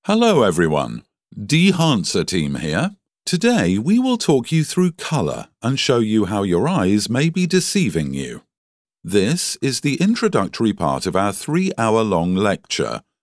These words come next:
How to See Colour. Before defining colour, I'd like to quote Richard Langton Gregory, author of Eye and Brain, The Psychology of Seeing.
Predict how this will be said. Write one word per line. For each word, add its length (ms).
How 340
to 180
See 320
Colour. 500
Before 340
defining 600
colour, 460
I'd 200
like 240
to 120
quote 400
Richard 420
Langton 520
Gregory, 680
author 400
of 260
Eye 240
and 320
Brain, 640
The 100
Psychology 760
of 120
Seeing. 640